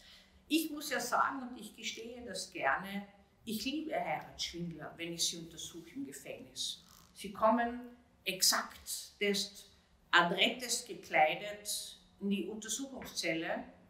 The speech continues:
als ob's zu einem Meeting ginge, mit Krawatte, begrüßen mich so, als ob ich die Königin von Saba wäre und gehen mit mir in einer vorzüglichen Art um, so dass sie mich dauernd nur mit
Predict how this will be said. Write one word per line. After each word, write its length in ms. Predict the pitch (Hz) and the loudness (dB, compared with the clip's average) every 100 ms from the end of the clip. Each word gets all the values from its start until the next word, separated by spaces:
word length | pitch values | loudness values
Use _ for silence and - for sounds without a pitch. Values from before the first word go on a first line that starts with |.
| - | -4
als 220 | 190 196 | -2 -2
ob's 160 | 214 - | -6 -6
zu 100 | 233 | -4
einem 140 | 214 - | -4 -4
Meeting 480 | 247 277 - 175 165 - - | -4 -4 -4 -6 -6 -8 -14
ginge, 480 | 165 165 165 190 196 | -8 -6 -4 -4 -6
mit 160 | 196 - | -12 -12
Krawatte, 540 | 185 165 147 165 208 233 247 - - - - _ | -6 -2 -2 -4 -10 -8 -10 -14 -20 -20 -20 _
begrüßen 560 | 220 - 269 269 - 254 | -2 4 4 4 2 -2
mich 220 | 247 - | -2 -2
so, 160 | 247 | -2
als 220 | 247 247 220 | -4 -2 -2
ob 140 | 220 | -2
ich 320 | 226 - - | -2 -8 -12
die 120 | - - | -18 -12
Königin 540 | 226 220 220 220 226 | -6 -4 -6 -10 -12
von 540 | - 202 190 185 170 - | -6 -4 -4 -6 -14 -6
Saba 540 | - 196 175 165 160 | -2 2 2 0 -4
wäre 560 | 156 156 156 175 - - - - - - _ _ - | -4 -6 -6 -2 -2 -4 -12 -20 -20 -20 _ _ 0
und 360 | 233 233 - | 2 2 -2
gehen 220 | - 233 269 | -2 2 2
mit 200 | 262 247 | 0 -6
mir 160 | 240 | -4
in 120 | 233 226 | 0 2
einer 80 | |
vorzüglichen 840 | 220 - 262 254 262 240 220 - - | 2 2 2 4 0 0 -6 -8 -6
Art 420 | 170 175 - - 254 | 6 6 6 -4 0
um, 200 | 277 285 | 2 2
so 480 | - 254 254 - - | -2 -4 -8 -10 -6
dass 140 | 220 | -2
sie 80 | 254 | 2
mich 180 | 247 - | 2 4
dauernd 420 | 202 - 254 254 | 6 6 4 -4
nur 120 | 240 240 | -8 -8
mit 340 | 233 - | -8 -8